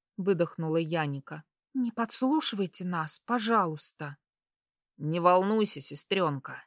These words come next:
я создам фон". И Ели громко рыгнул.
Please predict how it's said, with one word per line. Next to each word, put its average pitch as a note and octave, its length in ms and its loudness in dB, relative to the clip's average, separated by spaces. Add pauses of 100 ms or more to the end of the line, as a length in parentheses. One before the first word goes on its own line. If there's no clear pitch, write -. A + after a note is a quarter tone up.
(120)
я F#3+ 320 8
создам E3+ 600 2
фон". C3+ 500 -4 (580)
И G3+ 60 -4
Ели F#3 520 4
громко E3+ 420 -2
рыгнул. D3+ 560 -4